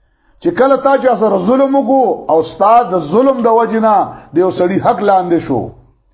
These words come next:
او هغه الله له فریاد وکړو، نو د مظلوم د آه او د رب د عرش په منځ کې پرده بالکل ني. ډایرک الله یې اوري او ډایرک الله په هغې باندې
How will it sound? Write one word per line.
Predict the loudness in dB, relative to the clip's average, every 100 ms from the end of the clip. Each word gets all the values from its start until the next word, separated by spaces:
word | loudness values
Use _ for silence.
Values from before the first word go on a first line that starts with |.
| _ _ _ _ -2
او | 0
هغه | 4 2
الله | 4 4
له | 4 2
فریاد | 2 4 2 2
وکړو، | 0 0 0
نو | 0
د | -4 -6 -18 -18 -4
مظلوم | -2 0 0 2
د | 2
آه | 2 4 4 2 -2 0
او | 2
د | 2 2
رب | -2 -8 -18 _ -2
د |
عرش | 2 2 2 0
په | 0
منځ | 0 0
کې | 0
پرده | 0 0 0
بالکل | 0 -2 -4
ني. | -4 -8 -18 _ _ _ _ _ _ _ _ -20 -8 0
ډایرک | 2 2 0
الله | 0 2 2 4
یې |
اوري | 2 0 -2 -4 -12 _ _ _ _ _ _ _ -2
او | 0
ډایرک | 4 4 4 2 0 2
الله | 4 4 4
په | 2 2
هغې | 2 2 2
باندې | 2 0 2